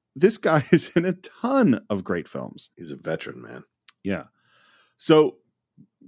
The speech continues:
Speaker 1: George wants to go see his dad to ask him what to do about these pills,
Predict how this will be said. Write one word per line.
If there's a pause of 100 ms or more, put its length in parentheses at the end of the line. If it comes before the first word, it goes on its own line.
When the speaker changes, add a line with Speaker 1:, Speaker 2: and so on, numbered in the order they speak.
Speaker 1:
George
wants
to
go
see
his
dad
to
ask
him
what
to
do
about
these
pills,